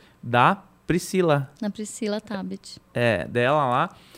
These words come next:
Speaker 1: E, e ela é uma autoridade, tu falou,
Speaker 2: Ela
Speaker 1: né?
Speaker 2: é uma autoridade. Hoje ela é uma das, das autoridades, assim, que é uma das pessoas que eu admiro, que eu, é, me inspiro muito.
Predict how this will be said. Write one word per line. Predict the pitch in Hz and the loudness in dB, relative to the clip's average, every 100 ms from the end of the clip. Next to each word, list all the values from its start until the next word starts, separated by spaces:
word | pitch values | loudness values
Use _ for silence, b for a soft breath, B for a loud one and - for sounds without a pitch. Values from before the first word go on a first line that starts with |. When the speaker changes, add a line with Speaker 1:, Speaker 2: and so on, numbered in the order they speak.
| B B - | B B -8
Speaker 1:
E, | 147 143 135 - | -4 -2 -2 2
e | |
ela | 120 | 2
é | 139 | 4
uma | 170 | 0
autoridade, | 156 156 127 135 131 | 0 0 4 4 4
tu | 117 | -2
falou, | - 110 110 | -2 0 2
Speaker 2:
Ela | 107 | 4
Speaker 1:
né? | 202 | 4
Speaker 2:
é | |
uma | 208 | 4
autoridade. | 208 247 254 226 180 180 190 | 2 0 0 0 -2 0 0
Hoje | 202 233 233 247 | 2 0 0 0
ela | 226 233 | 2 2
é | |
uma | 233 233 | 0 0
das, | 226 226 - - - - - 208 | 0 -2 -4 -10 -12 -14 -12 -10
das | 208 214 - - _ _ _ - | -8 -10 -12 -20 _ _ _ -6
autoridades, | 226 240 233 220 233 247 254 | -2 0 0 2 2 0 -2
assim, | 247 - 247 | -4 2 2
que | 254 - 226 | 2 2 0
é | - 214 | 2 2
uma | 247 269 | 4 4
das | 247 | 2
pessoas | - 240 233 | -2 -4 -4
que | - | -2
eu | 226 | -2
admiro, | 220 262 254 233 214 | 0 2 2 2 0
que | 214 - | -4 -4
eu, | 202 196 196 B B B - | -2 -2 -4 B B B -4
é, | 202 | 2
me | 233 | 4
inspiro | 240 - - 262 285 | 2 -2 6 6 8
muito. | 247 226 220 240 240 254 | 6 6 6 4 4 -2